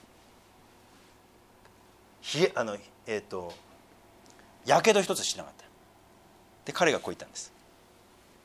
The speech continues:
三章の最後。「褒むべきかな。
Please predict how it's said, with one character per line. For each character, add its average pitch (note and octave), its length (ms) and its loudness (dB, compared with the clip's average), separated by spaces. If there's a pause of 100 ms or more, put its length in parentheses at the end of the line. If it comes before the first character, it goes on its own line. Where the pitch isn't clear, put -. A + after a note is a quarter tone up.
(240)
三 D#3+ 280 4
章 G#2+ 140 -2
の F2+ 60 -12
最 D#2 200 -4
後。 - 80 -20 (920)
「褒 - 320 6
む E4+ 260 10
べ E4+ 140 8
き - 140 2
か G#3 140 8
な。 D3+ 260 4